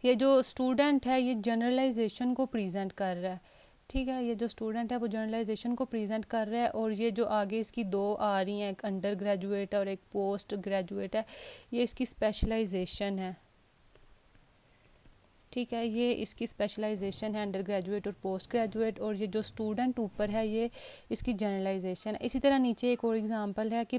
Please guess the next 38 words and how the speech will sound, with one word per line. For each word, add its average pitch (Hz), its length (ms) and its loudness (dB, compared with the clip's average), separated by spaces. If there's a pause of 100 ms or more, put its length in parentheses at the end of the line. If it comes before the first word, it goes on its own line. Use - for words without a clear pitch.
پیمنٹس، 190 560 -2 (400)
اگر، 247 200 6
آ، 233 260 6 (100)
پیمنٹ 247 360 4
آپ 254 140 4
کرتے 240 260 2
ہو 233 40 0
کسی 233 220 -4
بھی 220 100 -2
چیز 214 300 -6
کی، 226 200 0
یا 220 260 0
تو 233 100 2
آپ 220 240 2
آن 202 220 0
لائن 214 280 2
پیمنٹ 240 360 0
کرتے 254 300 -2
ہو 254 60 2
یا 247 180 2 (100)
پھر 247 200 -2
آف 208 280 0
لائن 208 240 0
پیمنٹ 185 340 -2
کرتے 190 280 -4
ہو۔ 202 60 -2
پیمنٹ 226 580 0
جنرلائزیشن 247 880 -2
ہے، 269 80 -2 (420)
اور 226 140 4
جو 214 440 2
آن 214 80 0
لائن 240 380 2
یا 233 200 0
پھر 233 200 -2
آف 208 320 0
لائن 220 300 -2
ہے، 233 180 -2